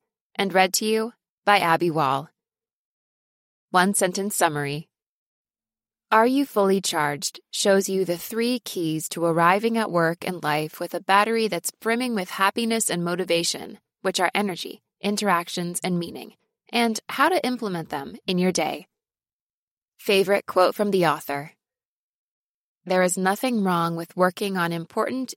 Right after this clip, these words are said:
individual milestones, as long as you understand that they may not be the memories you treasure twenty-five years from now." Tom Rath. Don't you hate when authors tell you one thing in their first book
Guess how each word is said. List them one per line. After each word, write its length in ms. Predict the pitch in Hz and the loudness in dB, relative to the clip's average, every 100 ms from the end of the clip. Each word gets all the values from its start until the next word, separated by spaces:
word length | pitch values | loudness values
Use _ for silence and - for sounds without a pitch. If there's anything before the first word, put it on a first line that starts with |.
| - | -2
individual 640 | 226 240 214 185 185 180 | 2 2 0 -2 0 0
milestones, 840 | 170 165 160 165 - 143 82 - - _ _ _ - | 0 -2 -2 -4 -8 -10 -10 -10 -12 _ _ _ -6
as 120 | - | 2
long 220 | 214 294 | 4 4
as 80 | 285 | 0
you 80 | 269 | 0
understand 760 | 247 240 - 226 160 143 - - _ _ - | 0 0 0 0 -2 -4 -10 -12 _ _ -10
that 120 | 196 | -4
they 100 | 202 | -4
may 200 | 208 254 | -2 -2
not 260 | 330 320 | -2 -2
be 80 | 269 | -2
the 140 | 240 214 | -2 0
memories 520 | 214 214 170 160 - | 2 2 0 -4 -4
you 120 | 175 | -6
treasure 520 | - 233 208 143 143 - | 0 0 0 -2 -8 -8
twenty-five 560 | 180 165 165 170 160 | -6 -4 -2 0 0
years 260 | 165 165 175 | 0 0 0
from 200 | 156 143 | -4 -8
now." 260 | 139 131 - _ _ _ _ _ _ _ _ _ _ | -8 -8 -14 _ _ _ _ _ _ _ _ _ _
Tom 400 | - 180 170 170 | -2 0 2 0
Rath. 400 | 151 131 135 - _ _ _ _ _ _ _ _ _ _ _ _ _ _ _ _ _ _ _ | -4 -6 -10 -16 _ _ _ _ _ _ _ _ _ _ _ _ _ _ _ _ _ _ _
Don't 220 | - 302 | -2 0
you 120 | 349 277 | 2 2
hate 300 | 220 214 190 | 4 2 2
when 100 | 180 | 2
authors 460 | 160 170 175 175 | 2 2 0 0
tell 220 | - 175 | 0 0
you 140 | 170 165 | 2 0
one 220 | 170 180 | 0 0
thing 220 | 196 190 | 0 0
in 140 | 185 160 | 0 -2
their 120 | 143 | -4
first 400 | - 208 202 - | 2 2 2 0
book 240 | 214 208 | 0 0